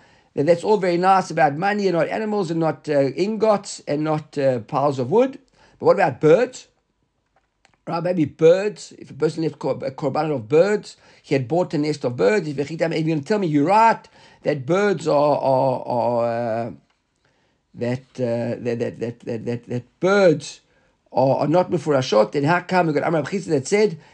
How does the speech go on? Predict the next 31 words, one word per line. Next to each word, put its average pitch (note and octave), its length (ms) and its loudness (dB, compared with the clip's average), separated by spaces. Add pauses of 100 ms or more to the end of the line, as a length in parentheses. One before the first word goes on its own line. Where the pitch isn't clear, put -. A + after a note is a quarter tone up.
(160)
"Ein G#3+ 140 0
hakinin F3+ 640 0
mifurashot"? D#3 520 -2 (460)
So - 140 0
if F3 220 2
the, E3+ 120 2
if C#3 100 -6
the D#3+ 100 -2
birds A3 340 4
are F#3+ 60 -2
like D3+ 180 0
stam, C3+ 480 0 (500)
are, C#3 80 2
are, D#3 220 2
are - 80 2
mefurashot, F3 760 4 (180)
right? C3 200 0
So D#3 120 0
how F3+ 100 2
come G3 160 -6
Rav E3 140 -2
Chisda G#3 260 -2
said G#3 300 0
that - 160 0
the E3+ 80 -2
birds F3 420 0
are D#3+ 320 2
stam, D#3+ 480 2
are - 80 -6
not G#3 220 0
mefurashot? C3+ 500 -6